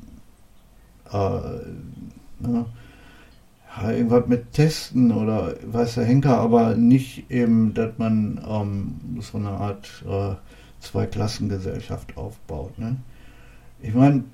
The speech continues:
dass wenn man in, in ein Restaurant, dat, ich könnte, ich könnte noch irgendwie verstehen, dass man ein Restaurantbesitzer sagt, okay, pass mal auf,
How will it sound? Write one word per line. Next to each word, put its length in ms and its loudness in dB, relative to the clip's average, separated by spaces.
dass 200 2
wenn 140 4
man 240 6
in, 420 2
in 120 0
ein 240 4
Restaurant, 580 0
dat, 120 -4
ich 180 -8
könnte, 320 6
ich 400 -6
könnte 340 4
noch 240 0
irgendwie 240 2
verstehen, 460 2
dass 160 0
man 140 4
ein 120 6
Restaurantbesitzer 880 0
sagt, 200 -4
okay, 180 -4
pass 240 -6
mal 80 0
auf, 220 -2